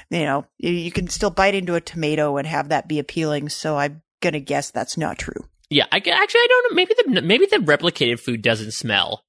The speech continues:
Speaker 2: and that's why it's such, like, a big thing to have authentic food.
Speaker 1: It's sort of like if you, um,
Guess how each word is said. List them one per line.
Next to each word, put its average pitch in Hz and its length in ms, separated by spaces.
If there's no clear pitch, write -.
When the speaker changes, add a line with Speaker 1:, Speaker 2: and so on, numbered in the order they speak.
Speaker 2:
and 127 100
that's 135 220
why 120 140
it's 120 120
such, 120 160
like, 120 240
a 131 80
big 117 380
thing 110 220
to 110 80
have 110 160
authentic 104 500
food. - 340
Speaker 1:
It's 247 220
sort 254 200
of 220 100
like 196 380
if 190 220
you, 185 500
um, 165 440